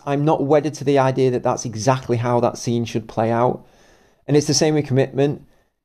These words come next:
It's like, it's a really subtle, I, in my mind, if I commit to something, that's the way it's got to be, and it's the way it will be, and that's exactly where we'll end up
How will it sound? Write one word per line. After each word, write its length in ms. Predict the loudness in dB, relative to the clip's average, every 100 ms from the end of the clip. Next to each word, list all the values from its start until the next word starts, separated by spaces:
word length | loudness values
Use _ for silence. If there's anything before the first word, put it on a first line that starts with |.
| -6
It's 220 | -6 -2
like, 260 | 2 2 2
it's 180 | -2 -2
a 60 | -2
really 360 | 4 6 6
subtle, 480 | 2 0 2 4 2 2
I, 160 | 2
in 260 | 0 0 0
my 180 | 2 2
mind, 240 | 0 -2
if 100 | -2
I 60 | -2
commit 280 | 0 -2 -2
to 80 |
something, 320 | -6 -6 -4 0
that's 240 | 0 0
the 80 | 2
way 160 | 2
it's 100 | 2
got 200 | 0 -2 -2
to 80 |
be, 340 | -2 0 2 0
and 140 | -2
it's 120 | -2
the 100 | 0
way 140 | 2 2
it 100 | 4
will 240 | 4 2
be, 260 | 2 -2 -2
and 160 | -2
that's 160 | -4 -4
exactly 420 | -2 -2 0 0
where 220 | 0 2
we'll 140 | 2 0
end 240 | 0 2
up 260 | 2 2